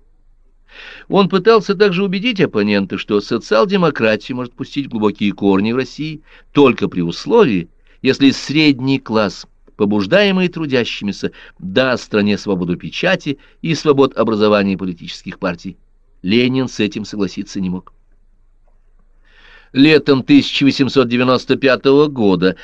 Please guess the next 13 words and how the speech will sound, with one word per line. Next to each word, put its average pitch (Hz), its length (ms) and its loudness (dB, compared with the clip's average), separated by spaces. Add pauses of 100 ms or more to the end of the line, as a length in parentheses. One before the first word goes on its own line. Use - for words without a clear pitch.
(240)
он 208 260 4
выехал 180 380 0
за 160 160 -2
границу 117 640 -2 (240)
и 220 120 -2
встретился 120 680 0
с - 80 -12
Плехановым 170 720 -2 (220)
и 113 120 2
другими 151 460 0
китами 104 580 -2 (160)
социал-демократического 101 1200 -2
движения. 92 420 -4